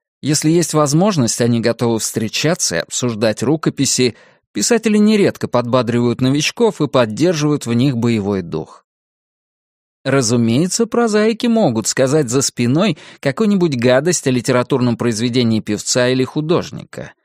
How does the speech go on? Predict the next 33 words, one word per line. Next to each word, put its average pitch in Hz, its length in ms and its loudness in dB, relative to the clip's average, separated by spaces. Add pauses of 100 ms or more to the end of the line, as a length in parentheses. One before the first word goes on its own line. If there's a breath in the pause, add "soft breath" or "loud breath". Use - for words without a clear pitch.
(220 soft breath)
Но 117 120 2
они 139 180 2
постоянно 143 560 2
делают 143 380 2
то 151 100 0
же 147 140 0
самое 151 420 2
и - 20 2
по 151 160 -2
отношению 170 540 0
друг 180 280 -2
к - 20 -8
другу. 180 440 -4 (640)
Это, 302 180 -2
вообще 151 360 2
говоря, 143 560 2 (140)
норма 226 420 2
поведения 123 640 0
в - 80 -20
писательском 135 720 -2
цехе, - 480 -8 (260 soft breath)
а 214 140 0
вовсе 220 320 0
не 131 140 4
проявление 123 560 2
профессиональной 113 920 0
клановости. - 920 -6 (640)
У 139 100 2
тех, 135 300 2
кого 135 240 2
я 131 80 4
называю 127 420 2
прозаиками, 131 960 0